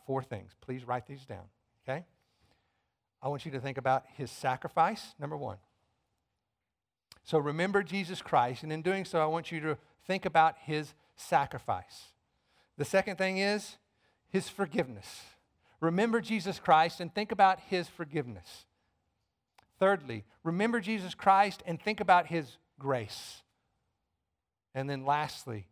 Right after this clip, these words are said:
remember Jesus Christ and think about his faithfulness. Those four things, sometime during this week, spend time considering each of them. And as you do, think about scriptures that would apply.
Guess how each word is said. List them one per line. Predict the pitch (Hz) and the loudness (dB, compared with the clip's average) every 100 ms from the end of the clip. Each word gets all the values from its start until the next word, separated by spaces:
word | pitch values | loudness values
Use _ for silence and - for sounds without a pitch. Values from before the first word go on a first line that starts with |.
| _ _ _ | _ _ _
remember | 139 156 180 165 | -4 -2 -2 -2
Jesus | 165 147 139 | -6 -8 -10
Christ | - 156 147 143 - - | 0 2 2 -2 -12 -14
and | 135 | -12
think | - 156 | -10 -10
about | 156 147 135 135 - _ _ _ _ _ _ | -4 0 2 2 -4 _ _ _ _ _ _
his | 135 123 | -10 -10
faithfulness. | - - 127 - 107 92 - - - _ _ _ _ _ _ _ 127 | -8 -4 -4 -6 -16 -20 -20 -20 -20 _ _ _ _ _ _ _ 2
Those | 170 190 196 | 4 4 0
four | - 180 170 | -4 -2 -2
things, | - 120 110 | -2 -8 -10
sometime | - - 180 202 - 190 196 190 | -16 -4 -2 -2 -4 -4 -2 -2
during | 185 185 | -4 -4
this | 185 175 | -6 -8
week, | 139 120 - _ | -6 -8 -10 _
spend | - - - 190 196 202 208 _ _ | -16 -14 -6 -2 0 -2 -8 _ _
time | - 170 165 170 | 0 2 2 -2
considering | 185 - 160 156 156 | -8 -6 -4 -2 -4
each | 160 147 | -8 -8
of | 131 | -8
them. | 123 113 - - | -6 -8 -10 -2
And | 175 | 2
as | 226 240 | 2 2
you | 269 | -4
do, | 180 170 226 233 _ _ _ _ _ | -2 -2 -2 -6 _ _ _ _ _
think | 226 233 | 0 4
about | 240 240 | 2 2
scriptures | - 262 - 175 | -2 -4 -4 -2
that | 165 156 | 0 0
would | 143 | -2
apply. | 139 135 107 | 2 2 2